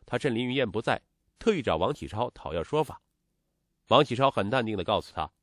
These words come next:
暂时肯定离不了婚的，孩子生下来该给的费用他一分钱都不会少，并且暗示她接受就继续在家里干，直至她女儿生育，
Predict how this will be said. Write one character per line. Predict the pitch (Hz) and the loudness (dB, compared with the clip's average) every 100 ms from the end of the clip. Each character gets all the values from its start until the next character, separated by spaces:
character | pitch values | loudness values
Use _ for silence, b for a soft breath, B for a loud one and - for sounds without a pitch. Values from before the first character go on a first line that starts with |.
| _ _ _ _ _ | _ _ _ _ _
暂 | - 131 | 2 2
时 | 117 | 2
肯 | 175 123 | -2 -2
定 | 139 156 | -2 -6
离 | - 107 | -4 -4
不 | 127 | -4
了 | 67 | -6
婚 | - 110 | -4 -4
的， | 104 - _ _ _ _ _ | -4 -10 _ _ _ _ _
孩 | - 135 | 4 4
子 | 160 | 4
生 | 131 151 | -2 -2
下 | 139 | -2
来 | 85 - _ | -4 -6 _
该 | - 135 | 0 0
给 | 117 | 0
的 | 80 | -4
费 | 85 131 | -4 -4
用 | 107 - | -4 -6
他 | 90 | -6
一 | 160 | -4
分 | 127 120 | -4 -6
钱 | 101 | -4
都 | 107 | -6
不 | 104 87 | -6 -6
会 | - | -6
少， | - - _ _ _ _ _ _ _ | -6 -14 _ _ _ _ _ _ _
并 | 131 135 | 0 2
且 | 95 | 2
暗 | 120 101 | 2 2
示 | 98 | -4
她 | 80 - _ _ _ | -4 -6 _ _ _
接 | - 190 | 0 2
受 | 202 147 104 | 4 0 -2
就 | - 104 | -6 -6
继 | 147 | -4
续 | 113 | -8
在 | 98 87 | -6 0
家 | 104 | 2
里 | 104 | 2
干， | - 101 - _ _ _ _ _ _ _ | -2 -4 -4 _ _ _ _ _ _ _
直 | - 196 | 2 2
至 | 202 170 | 4 0
她 | 131 | 0
女 | 123 87 | -4 0
儿 | 85 | -2
生 | - 156 190 | -2 -4 -4
育， | - | -8